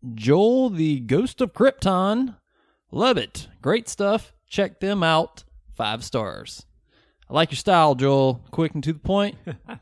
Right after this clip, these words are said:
Speaker 1: Yeah.
Speaker 2: Yeah.
Speaker 1: Appreciate it, dude. And Daddy Boy sixty-nine four twenty
Speaker 2: Love it.
Speaker 1: said,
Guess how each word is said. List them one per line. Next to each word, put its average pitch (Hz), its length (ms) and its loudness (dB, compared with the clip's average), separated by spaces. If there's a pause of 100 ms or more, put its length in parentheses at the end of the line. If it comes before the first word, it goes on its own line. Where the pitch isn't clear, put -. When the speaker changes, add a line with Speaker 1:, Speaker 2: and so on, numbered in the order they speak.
(640)
Speaker 1:
Yeah. 113 440 -4 (320)
Speaker 2:
Yeah. 117 320 -18 (160)
Speaker 1:
Appreciate 165 520 -2
it, 139 100 -12
dude. 180 500 2 (460)
And 180 1500 4 (420)
Daddy 208 440 -2
Boy 220 460 2
sixty-nine 220 800 -6
four 226 260 -2
twenty 247 580 -4 (280)
Speaker 2:
Love 135 400 2
it. 170 160 0 (200)
Speaker 1:
said, 151 1080 0